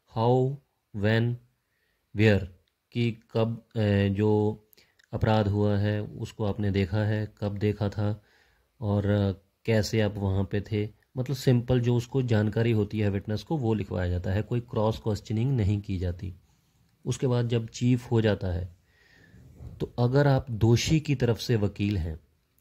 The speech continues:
अक्यूज की तरफ से आप वकील हैं, क्योंकि जो विटनेस होते हैं वो स्टेट की तरफ से होते हैं, दोषी की तरफ से क्रॉस एग्जामिनेशन होता है, तो आप फिर दोषी का जो वकील होता है,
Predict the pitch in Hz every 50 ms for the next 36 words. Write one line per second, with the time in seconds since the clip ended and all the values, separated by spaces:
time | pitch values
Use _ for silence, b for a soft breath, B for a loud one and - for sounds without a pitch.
0 | - _ 117 117 - - 123 127 139 135 131 - 131 120 - 104 104 98 - -
1 | 117 110 - _ _ - 104 104 107 - - - 107 98 90 - 107 98 95 90
2 | 76 85 82 85 - _ _ _ _ _ _ _ _ _ _ _ _ _ _ _
3 | _ - _ - 127 120 - - 135 135 139 131 123 127 117 110 110 107 127 143
4 | 147 135 - 123 110 - 123 113 113 123 131 143 139 - _ _ _ - 113 107
5 | 123 135 - - 123 113 107 101 113 104 - 98 95 92 - 104 95 90 87 -
6 | 95 90 87 92 92 90 92 98 104 - - 135 127 139 135 120 120 120 113 -
7 | - 135 147 160 - _ _ _ _ _ - - 113 110 107 - 113 98 92 95
8 | 92 92 92 90 90 90 - 101 92 87 87 90 - 92 82 85 - - _ _
9 | _ _ _ _ _ _ _ _ _ - 113 110 107 104 101 - 123 123 131 151
10 | - - - _ _ _ _ _ _ _ _ _ _ - 107 113 113 107 - 131
11 | 120 127 117 117 113 101 98 - 110 117 123 113 101 98 - 98 95 92 113 151